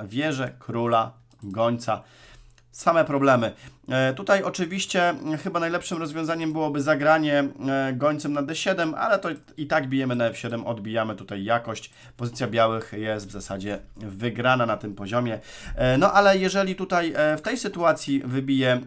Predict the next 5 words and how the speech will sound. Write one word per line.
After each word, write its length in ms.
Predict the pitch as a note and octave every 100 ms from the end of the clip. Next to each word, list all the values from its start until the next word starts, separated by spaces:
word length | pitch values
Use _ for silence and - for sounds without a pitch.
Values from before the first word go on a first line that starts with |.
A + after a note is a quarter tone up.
| A#2+
e, 180 | A#2+ B2
skoczek, 680 | B2+ - A#3+ C4 C3 A2+ - _ _ _ _ _ _ _ - -
przepraszam, 540 | - A#2 B2+ C#3 B2+
troszeczkę 540 | A2 G2+ B2+ - A2 -
wcześniej, 520 | - - G#2 C3+ E3